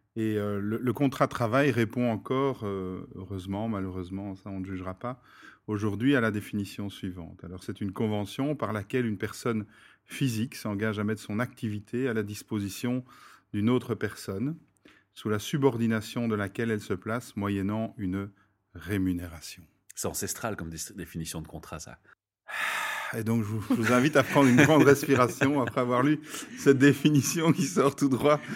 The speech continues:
Speaker 1: des textes de loi français.
Speaker 2: Ça date de Napoléon, c'est ça ?
Speaker 1: Ça date de Napoléon. Et donc, on voit directement l'échange qui se profile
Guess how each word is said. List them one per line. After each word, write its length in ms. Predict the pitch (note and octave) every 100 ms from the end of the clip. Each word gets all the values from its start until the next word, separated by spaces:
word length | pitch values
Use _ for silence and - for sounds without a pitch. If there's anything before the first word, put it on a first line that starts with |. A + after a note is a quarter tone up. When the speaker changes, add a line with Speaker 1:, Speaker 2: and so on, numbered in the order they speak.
| - - -
Speaker 1:
des 200 | B2+ B2+
textes 320 | C#3 - B2
de 120 | A#2
loi 320 | A#2 B2 B2+
français. 520 | A#2+ A#2+ A2 - A#2 F3+
Speaker 2:
Ça 140 | G2+
date 140 | F#2+ F2
de 60 |
Napoléon, 500 | F2 F2 F2 G#2+ -
c'est 100 | -
ça ? 100 | -
Speaker 1:
Ça 240 | - - G2+
date 200 | G#2 G2+
de 80 |
Napoléon. 680 | G2+ G2 - G2 G#2 D#3+ C#3
Et 80 | G#2+
donc, 220 | B2+ B2
on 120 | B2
voit 180 | G#2+ B2
directement 580 | A2+ A#2 A#2 A#2 A2+ B2+
l'échange 460 | A#2 G#2 A#2+ A2 -
qui 100 | A2
se 100 | -
profile 540 | G#2+ F#2+ A2 C3